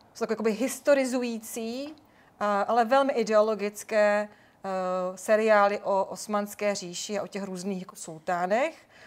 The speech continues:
Ono to takové jako pěkné, jsou ty princezny, že jo, a to jsou jako takové.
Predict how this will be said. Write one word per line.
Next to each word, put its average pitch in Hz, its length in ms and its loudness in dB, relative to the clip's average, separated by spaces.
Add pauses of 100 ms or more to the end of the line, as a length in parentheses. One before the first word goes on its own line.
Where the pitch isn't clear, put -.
(180)
Ono 226 100 4
to 226 60 -2
takové 247 220 4
jako 240 120 0
pěkné, 220 380 -2
jsou 202 100 -6
ty 185 100 -8
princezny, 190 720 -6
že 175 80 -10
jo, 175 140 -4
a 170 140 -4
to - 100 -20
jsou - 240 -20
jako - 160 -20 (260)
takové. 170 400 -6